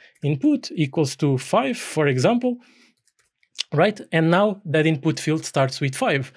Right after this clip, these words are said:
So it will be really good if we can do that. And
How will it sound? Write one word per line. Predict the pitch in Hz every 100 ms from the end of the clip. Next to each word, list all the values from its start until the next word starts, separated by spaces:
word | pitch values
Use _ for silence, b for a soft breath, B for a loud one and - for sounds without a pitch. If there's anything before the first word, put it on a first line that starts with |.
| B B
So | - 208
it | 220 247
will | 240
be | 220
really | 208 220 247 233 180
good | 185 180
if | 175 -
we | 175
can | - 165 151
do | 165
that. | 240 175 139
And | 123